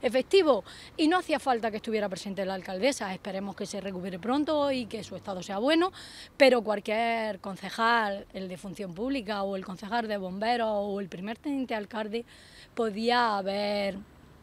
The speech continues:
hecho este trámite administrativo y, y estos efectivos de bomberos podían haber firmado y hoy haber pertenecido a la plantilla de,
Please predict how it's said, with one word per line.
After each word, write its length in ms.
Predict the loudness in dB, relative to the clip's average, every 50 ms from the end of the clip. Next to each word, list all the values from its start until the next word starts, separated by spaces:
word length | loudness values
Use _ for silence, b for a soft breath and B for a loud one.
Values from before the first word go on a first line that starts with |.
| -20 -20 -20 -10 -2 0
hecho 200 | 0 2 2 0
este 340 | 2 2 2 2 2 0
trámite 580 | -2 -2 -2 0 0 0 0 -2 -2 -2 -2 -2
administrativo 1000 | -2 -4 -6 -6 -6 -8 -8 -8 -8 -8 -6 0 2 2 4 6 6 6 6 4
y, 60 | 4 2
y 640 | 0 0 -2 -2 -4 -4 -6 -8 -8 -8 -6 -4
estos 240 | -4 -4 -2 -2 -4
efectivos 400 | -2 -4 -8 -6 -4 -4 -2 -2
de 80 | -2 -2
bomberos 440 | -2 -2 -2 0 0 0 0 -2 B B B B B B B B
podían 380 | 0 2 4 6 6 6 6 4
haber 180 | 2 2 0
firmado 640 | -2 -4 -6 -6 -4 -2 -2 -2 -2 -2 -2 -2 -4
y 160 | -4 -2 0
hoy 380 | 0 2 2 2 0 -2 -4 -6
haber 260 | -6 -6 -8 -10 -10
pertenecido 920 | -10 -12 -14 -10 -10 -10 -10 -10 -10 -10 -10 -10 -6 -4 -4 -4 -4 -4
a 240 | -6 -6 -8 -8 -8
la 200 | -8 -10 -10 -10
plantilla 640 | -10 -8 -8 -6 -4 -2 -2 0 0 -2 -2 -2 -4
de, 320 | -6 -6 -8 -8 -8 -10